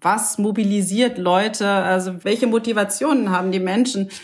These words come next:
vor Ort, sich diesen Gruppen anzuschließen. Und da spielen auch Ressourcenkonflikte weiterhin eine große Rolle, aber eben nicht nur. Also es geht da auch um Fragen der politischen Repräsentation, ähm, um Partizipation.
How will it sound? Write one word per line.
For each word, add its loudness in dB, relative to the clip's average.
vor 0
Ort, 2
sich -4
diesen -2
Gruppen -4
anzuschließen. -2
Und 0
da 0
spielen -2
auch 0
Ressourcenkonflikte -2
weiterhin -2
eine 0
große -8
Rolle, -6
aber -2
eben 2
nicht 2
nur. 2
Also -2
es -4
geht -2
da 2
auch -2
um -2
Fragen 2
der 0
politischen -4
Repräsentation, 0
ähm, 0
um -4
Partizipation. -2